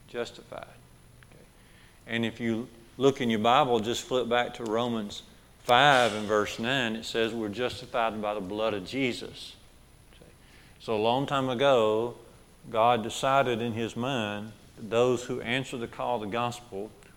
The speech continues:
which would include responding to the cross, responding to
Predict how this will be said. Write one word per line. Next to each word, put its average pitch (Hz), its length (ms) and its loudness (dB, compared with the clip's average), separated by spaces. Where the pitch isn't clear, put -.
which 117 240 -6
would 113 120 -4
include 113 760 0
responding 135 960 0
to 127 140 -10
the 110 80 -6
cross, 113 760 2
responding 117 600 -6
to 113 440 0